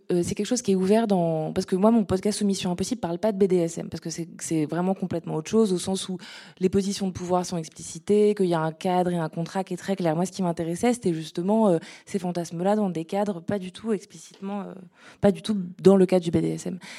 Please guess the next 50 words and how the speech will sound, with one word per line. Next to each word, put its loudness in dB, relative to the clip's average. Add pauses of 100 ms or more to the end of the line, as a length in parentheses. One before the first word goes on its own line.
(340)
Et 2
par 0
contre, -4
je -14
pense 0
qu'il -4
y -4
a -2
un -2
truc -14
qui -2
est 0
vrai, 0
c'est -10
qu'il 0
y 6
a 4
une 4
érotique -2 (400)
de, 0
euh, 2 (760)
en -6
fait, 4
ce -2
que 0
je 2
me 0
disais, -2
c'est -6
un -2
truc -8
qui -4
est 0
ouvert 0
à 2
la 0
fin -4
du -4
podcast, -2
c'est -2
que -6
l-, -6
il -8
y 2
a 4
une 2
érotique -2
des, -2
peut-être -6
des, -4